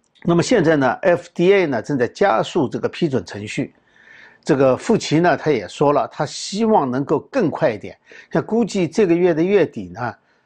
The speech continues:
就会批准。呃，富奇觉得还不够，应该更早一点批准。那么这个事情呢，就很奇怪了哈。作为F D A的话，它批准一个药物的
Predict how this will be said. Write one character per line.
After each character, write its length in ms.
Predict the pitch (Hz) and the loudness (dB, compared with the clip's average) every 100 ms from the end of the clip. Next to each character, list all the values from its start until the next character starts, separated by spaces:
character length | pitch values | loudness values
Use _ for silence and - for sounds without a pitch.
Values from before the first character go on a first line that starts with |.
| _ | _
就 200 | - 147 | 2 2
会 340 | 139 123 104 101 | 2 0 0 -6
批 240 | - 156 | -4 -2
准。 220 | - 90 _ _ _ _ _ _ _ _ - | -2 -10 _ _ _ _ _ _ _ _ -6
呃， 100 | 123 | -2
富 140 | - | 0
奇 160 | 151 175 | 0 0
觉 160 | 156 | 0
得 60 | 160 | 0
还 200 | - 127 | 0 -2
不 100 | 147 | 0
够， 280 | 170 131 - | 0 -2 -2
应 140 | 170 | -2
该 100 | 160 | 0
更 240 | - 233 147 | 0 0 -2
早 180 | 95 107 | -4 -8
一 60 | |
点 160 | 107 90 | -12 -12
批 160 | - | -14
准。 160 | 107 92 _ _ _ _ _ _ _ _ _ | -14 -18 _ _ _ _ _ _ _ _ _
那 120 | 196 | -2
么 80 | 202 | 0
这 160 | - 240 | 2 0
个 60 | |
事 140 | - 165 | 0 -2
情 140 | 151 | 0
呢， 100 | 139 | 0
就 380 | 123 131 107 - _ _ - | 0 -2 -2 -6 _ _ -14
很 220 | 131 120 | -6 -6
奇 200 | - - | -6 -2
怪 160 | 131 139 | 2 2
了 80 | |
哈。 100 | 120 120 | 0 -4
作 140 | 185 | 0
为 120 | 185 | 2
F 180 | - 170 | 0 -2
D 160 | - 190 | 0 0
A 60 | 208 | 2
的 40 | |
话， 140 | 165 - | -2 -4
它 180 | - 170 - | -4 -6 -4
批 200 | - 220 | -4 -4
准 260 | 139 104 | -4 -4
一 60 | 131 | -2
个 100 | 147 | 0
药 220 | 185 170 | 2 2
物 160 | 120 101 | 0 -6
的 180 | 110 | -8